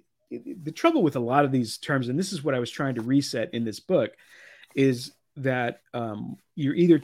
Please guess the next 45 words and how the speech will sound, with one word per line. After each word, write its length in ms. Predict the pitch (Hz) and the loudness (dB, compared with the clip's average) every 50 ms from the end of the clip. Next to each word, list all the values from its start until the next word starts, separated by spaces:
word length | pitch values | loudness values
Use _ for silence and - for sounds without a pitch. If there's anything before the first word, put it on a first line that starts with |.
| - - | 0 -6
it's 180 | - 131 - - | -4 -4 -2 2
al-, 200 | 196 185 190 - | 2 2 2 2
it's 240 | 196 170 - - | 2 0 0 0
almost 180 | 214 202 202 175 | -2 -2 0 0
like 140 | 190 170 - | 0 0 0
it 80 | 160 | 0
always 380 | 156 - 156 156 160 160 151 143 | 0 2 2 2 2 2 0 0
means 340 | 139 143 143 139 131 123 - | 2 2 2 2 0 -2 -6
too 180 | - - 175 | -4 0 0
much 500 | 147 143 147 165 196 196 - - - - - _ _ _ _ _ _ _ _ | 2 2 2 2 0 -2 -6 -8 -10 -12 -18 _ _ _ _ _ _ _ _
or 380 | - 139 139 143 139 135 135 139 - | 0 2 4 4 4 2 0 0 -4
too 200 | - - 170 143 | -4 -2 0 0
little. 480 | 127 123 131 139 131 110 92 85 - - | 2 2 2 2 2 2 -2 -4 -6 -6
There's, 220 | 113 120 117 117 131 - | -6 -4 -4 -4 -6 -6
there's 160 | - 131 123 | -6 -6 -6
very 240 | 120 127 160 170 170 | -2 0 2 2 2
few 260 | 170 - - 147 131 | 2 0 -2 -2 0
nuances 720 | 127 123 135 143 147 135 120 113 110 - - 107 90 92 | 0 2 2 2 2 2 0 -4 -6 -8 -10 -14 -12 -10
in 120 | 98 95 95 | -10 -8 -8
these 200 | 95 95 - - | -8 -10 -12 -14
things. 200 | 95 - - - | -16 -16 -14 -12
So 120 | - 107 | -12 -10
it's 100 | 98 - | -10 -8
like, 140 | 117 110 101 - | -8 -8 -8 -6
well, 120 | 120 120 | -6 -4
you're, 240 | 117 127 135 120 120 _ _ _ _ _ _ _ _ _ _ | -4 -4 -4 -6 -8 _ _ _ _ _ _ _ _ _ _
you're 160 | - 120 117 | -4 -4 -4
pro 380 | - - - - 196 190 196 190 | -4 -4 2 6 8 10 10 8
conspiracy 680 | 196 - 151 139 - - - 208 202 170 - - 131 | 8 4 0 -2 -2 2 4 6 6 6 4 2 -2
theory. 260 | - 131 113 110 113 | -2 -2 -4 -4 -4
Well, 360 | - 170 180 180 175 185 - - - | -4 -2 -2 -2 -4 -4 -6 -4 -2
I'm 100 | 143 180 | 0 0
not 220 | 262 269 - - | 0 0 -2 -6
pro 360 | - - - - 214 240 254 | -12 -10 -6 -4 -2 -2 -2
conspiracy 760 | 196 - - 147 107 - - - 240 262 247 147 - - - - | -2 -4 -4 -6 -6 -8 -8 -8 -4 -4 -2 -4 -4 -6 -10 -12
theory, 480 | - - 82 - 80 107 165 113 123 _ _ _ _ _ _ _ _ - | -12 -14 -14 -12 -12 -12 -12 -14 -16 _ _ _ _ _ _ _ _ -12
but 340 | 120 123 147 156 151 151 - | -2 2 4 4 4 2 2
if 180 | - 143 139 - | 2 2 2 0
the 80 | 156 | -4
facts 560 | 131 - - - 185 180 180 180 175 - - 156 | -8 -8 -4 -2 -2 -2 -2 -2 -6 -6 -2 2
lead 240 | 151 156 160 147 | 2 2 4 4
me 120 | 143 143 135 | 4 2 2
in 80 | 127 | 2
that 240 | 123 120 123 123 - | 0 -2 -4 -4 -6
direction, 800 | - 113 107 123 165 185 180 - - - - 104 98 98 101 104 | -8 -4 -2 0 0 0 0 -2 -4 -4 -4 -2 -2 -2 -4 -6